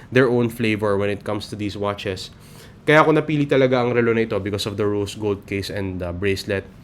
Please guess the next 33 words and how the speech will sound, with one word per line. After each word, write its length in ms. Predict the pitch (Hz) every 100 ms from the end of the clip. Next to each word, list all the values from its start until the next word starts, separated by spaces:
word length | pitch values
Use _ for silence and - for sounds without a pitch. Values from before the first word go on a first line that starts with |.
| - - -
the, 480 | 104 101 98 98
the 160 | 98 -
integrated 840 | 147 147 139 120 113 113 110 104 95
bracelet 480 | 101 95 - 92
style, 420 | - - 101 101 101 - - -
as 160 | 107 -
well 160 | 110 104
as 180 | 98
the, 380 | 101 95 92 90
the 80 | 95
fancy 380 | - 120 117 120
gems 340 | 107 101 95
on, 320 | 78 95 92 95 - - -
on 140 | 101
the 80 | 98
bezel. 520 | 98 95 90 92 98 - - -
Ngayon, 340 | 143 156 156 - - - - - - - - - -
in 100 | 131
terms 260 | 156 151 151
of 100 | 135
the 80 | 127
concession, 800 | 135 123 170 - 139 139 139 - - - -
you'd 180 | 120
have 240 | 117 120 -
to 260 | 120 113 113
know 300 | 147 151 143
that 200 | 127 - - - -
this 240 | 123 123
is 160 | 123 -
a 80 | 113
watch 340 | 113 120 -
with 160 | 123
a 60 | 107